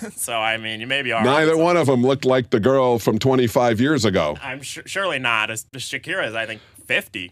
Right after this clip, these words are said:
Speaker 2: I saw
Speaker 1: Or
Speaker 2: J Lo
Speaker 1: no,
Speaker 2: in a movie
Speaker 1: maybe
Speaker 2: with Nick
Speaker 1: opposite.
Speaker 2: Nolte, twenty, looked nothing like that person. Like,
Speaker 1: <laughs>
Speaker 2: I don't know. Okay, so
Speaker 1: Surely we're gonna talk about the game, aren't we?
Speaker 2: Well, let, before we get to the game...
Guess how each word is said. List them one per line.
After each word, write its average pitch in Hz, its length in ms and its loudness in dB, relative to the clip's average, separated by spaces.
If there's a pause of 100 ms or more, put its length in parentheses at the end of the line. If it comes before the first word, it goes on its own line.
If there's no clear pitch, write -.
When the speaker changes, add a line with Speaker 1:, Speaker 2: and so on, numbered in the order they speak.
(140)
Speaker 2:
I 123 80 4
saw 170 160 0
Speaker 1:
Or 208 60 2
Speaker 2:
J 202 200 2
Lo 202 200 4
Speaker 1:
no, 180 60 4
Speaker 2:
in 160 40 2
a 156 60 2
movie 185 240 2
Speaker 1:
maybe 175 100 2
Speaker 2:
with 160 140 2
Nick 175 180 0
Speaker 1:
opposite. 170 400 2
Speaker 2:
Nolte, - 20 -8
twenty, 156 220 0
looked 151 280 -4
nothing 165 280 0
like 160 220 -2
that 120 200 -2
person. - 460 -8
Like, 85 240 -8 (200)
Speaker 1:
<laughs> - 680 -16
Speaker 2:
I 127 140 0
don't 104 100 -2
know. - 160 -8 (200)
Okay, 131 360 2 (380)
so 196 580 2
Speaker 1:
Surely 190 240 2
we're 180 80 -2
gonna 180 100 2
talk 175 160 0
about 156 160 -2
the 127 60 -10
game, 190 320 0
aren't 180 200 -2
we? 254 200 -4 (240)
Speaker 2:
Well, 247 140 2
let, 143 140 0
before 180 300 2
we 175 100 2
get 147 180 0
to 160 60 0
the 127 80 0
game... 110 440 0